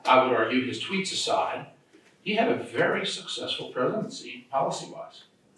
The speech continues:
We were at peace. Russia didn't invade Ukraine. There was no war in the Middle East. Inflation was low. Unemployment was low. The southern border was relatively closed. And so for a tremendous number of Republican voters, they look back at the Trump years and say, "Ah, but to only have it again."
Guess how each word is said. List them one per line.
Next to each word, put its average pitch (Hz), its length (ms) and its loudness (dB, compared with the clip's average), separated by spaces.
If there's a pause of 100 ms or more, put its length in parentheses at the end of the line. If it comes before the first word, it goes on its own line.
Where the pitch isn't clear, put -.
(160)
We 117 160 -8
were 98 160 -8
at 98 160 -16
peace. - 480 -8 (260)
Russia 110 300 -2
didn't 107 280 -10
invade 107 320 -8
Ukraine. - 480 -6
There 107 120 -10
was 107 160 -12
no 101 160 -10
war 107 240 -6
in 104 80 -10
the 104 60 -14
Middle 101 300 -14
East. - 400 -8
Inflation 107 340 -6 (200)
was - 160 -20
low. 117 380 0 (480)
Unemployment 123 640 2
was 156 180 2
low. 156 420 6
The - 60 -8
southern 104 320 -4
border 113 300 4
was 110 180 -2
relatively 107 460 -2
closed. - 560 2 (580)
And 127 160 -4
so 123 360 4
for 113 200 0
a - 80 -4
tremendous 123 560 2
number 107 380 -2
of 104 80 -12
Republican 123 580 4
voters, - 380 0
they 131 140 -6
look 117 200 -8
back 127 220 2
at 135 100 -8
the - 60 -16
Trump - 320 -4
years 120 180 -4
and - 80 -10
say, - 320 -4
"Ah, 151 320 2
but - 160 -10
to - 80 -14
only 135 280 0
have 135 220 -2
it 135 80 -8
again." 131 460 -2